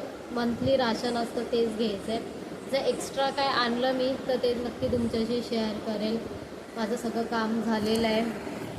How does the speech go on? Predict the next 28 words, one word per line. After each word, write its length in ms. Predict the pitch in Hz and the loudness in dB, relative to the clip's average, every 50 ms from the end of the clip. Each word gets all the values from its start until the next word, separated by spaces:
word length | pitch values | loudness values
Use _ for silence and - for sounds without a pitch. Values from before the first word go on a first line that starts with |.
| - - - - - - - - - - | -4 -4 -4 -4 -4 -8 -8 -8 -6 -4
आणि 180 | - 202 208 220 | -2 0 0 0
राहिलेलं 440 | 233 247 214 208 202 214 220 214 226 | 2 2 2 2 2 2 4 4 4
आहे 100 | 220 220 | 2 0
फक्त 340 | 220 - 226 - 247 - 226 | 0 -2 -4 -4 -4 -4 -4
मला, 500 | 214 214 202 202 202 202 202 202 - - - | -2 -2 -2 0 0 0 0 0 -2 -6 -8
अ, 60 | - 196 190 190 190 196 196 - - - - 208 202 | -8 -8 -8 -8 -8 -8 -8 -10 -10 -10 -10 -8 -8
दुपारचं 440 | 208 - - 226 214 - - 240 | -8 -6 -6 -6 -6 -6 -6 -6
जेवण 360 | 226 202 214 214 202 208 220 226 | -4 -2 -2 -2 0 -2 -2 -2
बनवायचं 520 | 226 226 214 202 208 196 196 - - 226 | -4 -4 -4 -4 -4 -4 -4 -6 -6 -6
आहे. 80 | 220 - - - - - - - - - - - - - - - - - | -8 -8 -10 -10 -12 -12 -10 -10 -10 -10 -10 -12 -12 -12 -12 -8 -6 -4
बघू 320 | 254 269 269 302 294 294 254 | -4 0 0 2 2 2 2
जेवणामध्ये 540 | 277 269 247 240 240 247 240 247 240 247 247 | 2 0 0 0 0 -2 -2 -2 -2 -2 -2
काय 240 | 240 240 226 220 214 | 0 2 2 2 2
बोलतात, 360 | 214 220 214 190 233 214 226 | 0 -2 -2 -2 -2 -2 -2
मम्मींना 400 | 226 214 214 220 220 220 233 233 | -2 -2 -2 -2 -2 0 0 0
विचारते 580 | 226 233 226 - - 254 240 - - - 262 254 269 269 - - - - - - - - - - | 0 0 -2 -2 0 0 0 0 2 2 2 2 2 0 -4 -6 -10 -8 -4 -4 -2 -2 -2 -2
काय 160 | - 214 208 208 | 0 0 0 2
बनवायचं 540 | - - - - 208 214 226 226 - - | 2 0 -2 0 0 0 0 0 0 0
आहे, 100 | 240 240 240 - - - - - - - - - - - - - - - - - - - - - | -2 -2 -2 -2 -4 -4 -4 -4 -4 -4 -4 -6 -6 -6 -6 -8 -8 -8 -8 -10 -10 -8 -8 -6
मग, 360 | 220 214 208 202 214 208 208 208 | -6 -4 -4 -4 -2 -2 0 0
अ, 60 | 202 | 0
जेवण 460 | 202 208 220 214 202 220 220 226 226 | 0 0 0 0 2 2 0 2 2
बनवून 640 | 226 220 226 226 226 226 240 247 254 247 - - - - - - - - - - - | 2 2 4 4 2 2 2 0 -2 -2 -4 -6 -6 -8 -8 -8 -8 -8 -8 -8 -6
मग 160 | - 214 202 | -6 -2 -2
आम्ही 240 | 214 208 214 226 226 | -2 -2 0 0 0
आज 120 | 220 220 208 - | 0 0 0 -2
जाणार 360 | 220 214 214 214 214 214 214 | -4 -4 -2 -4 -4 -2 0
आहे 120 | 220 233 | 0 0